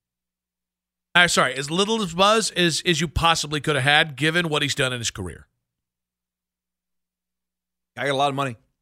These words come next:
Speaker 1: Also, I hate the fact he's going to New Orleans.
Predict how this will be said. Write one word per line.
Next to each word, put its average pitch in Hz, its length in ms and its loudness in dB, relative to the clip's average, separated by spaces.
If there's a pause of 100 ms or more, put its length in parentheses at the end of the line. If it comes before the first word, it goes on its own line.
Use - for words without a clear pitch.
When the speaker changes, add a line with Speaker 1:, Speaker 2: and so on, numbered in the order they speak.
(140)
Speaker 1:
Also, 180 540 0
I 147 140 4
hate 135 240 0
the 139 80 -6
fact 123 240 -2
he's 123 100 -6
going 117 180 -4
to 113 60 -8
New 107 120 -6
Orleans. 101 400 -10